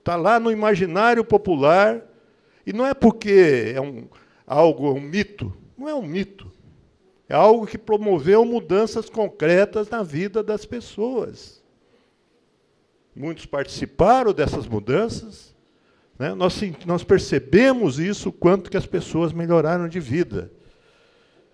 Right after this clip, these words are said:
Eu acho que a gente falha, peca, o P T. Tá certo que <laughs> quando você tá apanhando de todo lado, você não tem muito jeito, você se defende atabalhado,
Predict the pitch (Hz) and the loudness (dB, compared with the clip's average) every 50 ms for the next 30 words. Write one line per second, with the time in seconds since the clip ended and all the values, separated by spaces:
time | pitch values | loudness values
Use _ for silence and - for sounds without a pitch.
0 | _ _ _ _ _ _ _ _ _ _ _ _ _ _ _ - 247 226 196 196 | _ _ _ _ _ _ _ _ _ _ _ _ _ _ _ -2 -2 0 0 0
1 | 190 - - - 190 185 180 170 - - - - - 160 160 160 135 101 92 87 | 0 -2 -4 -4 -4 -4 -6 -8 -10 -16 -14 -8 -4 -2 -2 -2 -2 -4 -8 -14
2 | - _ _ - 160 170 170 175 - - 101 - - - - - _ _ - 117 | -16 _ _ -4 -2 -2 -2 -2 -6 -16 -18 -18 -18 -20 -20 -20 _ _ -20 -16
3 | - - 101 - _ - 151 147 123 95 82 - - _ _ _ _ _ _ _ | -12 -12 -12 -12 _ -6 -6 -4 -6 -6 -10 -16 -20 _ _ _ _ _ _ _
4 | _ _ _ _ _ _ - 151 - - - 202 214 - - - 120 - - - | _ _ _ _ _ _ -8 -8 -6 -2 0 0 0 -2 -4 -8 -12 -8 -4 0
5 | - - - - - - - - - - _ _ _ _ - _ _ - 160 165 | 2 2 0 0 -6 -14 -16 -18 -20 -20 _ _ _ _ -20 _ _ 2 2 2
6 | 156 - - 143 - - 147 139 131 113 92 - - - _ _ _ _ _ _ | 2 0 -4 -6 -4 -2 0 2 2 0 0 -4 -8 -14 _ _ _ _ _ _
7 | - 117 123 - - 151 135 135 147 156 156 139 120 123 123 - - 139 - 120 | -4 -2 -2 0 2 2 2 2 2 2 2 2 0 -2 -2 -2 -2 -4 -2 -2
8 | 113 117 135 131 110 151 202 202 139 101 - - - - - - - - - - | -2 0 0 0 0 -2 -4 -4 -6 -8 -10 -12 -14 -18 -20 -20 -20 -20 -20 -20
9 | _ _ _ _ _ _ _ _ _ - _ _ _ - - 190 214 226 220 - | _ _ _ _ _ _ _ _ _ -20 _ _ _ -4 -2 0 0 2 2 2
10 | 330 339 247 240 254 - - 175 143 143 185 208 202 - - 233 - - - 208 | 2 2 2 2 0 0 2 2 4 6 6 4 4 4 -2 -4 -4 -6 -10 -6
11 | 196 185 190 185 - 165 175 190 202 208 202 - 220 214 208 220 214 208 214 214 | -4 -2 -2 -2 -4 -6 -8 -8 -6 -8 -8 -6 -8 -8 -6 -4 -4 -2 -2 -2
12 | 220 208 | -2 -4